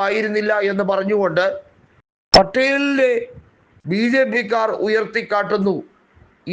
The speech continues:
എന്ന പ്രതീതി സൃഷ്ടിക്കലാണ് ചെയ്യുന്നത്. നമുക്കറിയാം, പാട്ടീദാർ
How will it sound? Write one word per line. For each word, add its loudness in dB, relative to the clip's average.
എന്ന 0
പ്രതീതി 0
സൃഷ്ടിക്കലാണ് -2
ചെയ്യുന്നത്. 0
നമുക്കറിയാം, 0
പാട്ടീദാർ 0